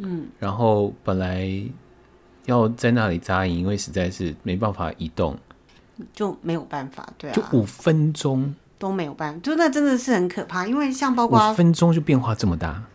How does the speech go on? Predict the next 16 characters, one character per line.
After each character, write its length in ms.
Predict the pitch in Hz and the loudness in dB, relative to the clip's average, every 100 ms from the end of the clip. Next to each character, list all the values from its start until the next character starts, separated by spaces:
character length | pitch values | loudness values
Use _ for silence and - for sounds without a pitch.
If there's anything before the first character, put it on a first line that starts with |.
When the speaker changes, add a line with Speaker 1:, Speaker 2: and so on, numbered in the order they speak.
| - | -8
Speaker 1:
嗯， 220 | 233 202 180 | 0 0 2
风 280 | 285 302 | 2 4
的 80 | 277 | 2
变 160 | 233 214 | 2 0
化 180 | 220 185 | 0 -2
非 180 | 165 | -4
常 160 | 165 135 - | -8 -10 -14
快。 180 | - 139 - | -14 -14 -2
Speaker 2:
对。 300 | 117 92 80 - | 2 2 0 -6
Speaker 1:
嗯， 220 | 185 170 | -4 -4
风 280 | 160 202 208 | -2 -2 -2
向。 440 | 202 214 175 147 151 - - - - | -2 0 0 -2 -12 -20 -20 -20 -16
所 180 | - 339 | -4 0
以 140 | 269 | 2
像， 360 | 262 294 269 254 190 | 4 4 4 0 -2
嗯， 520 | 190 190 185 185 | -2 -2 -2 -6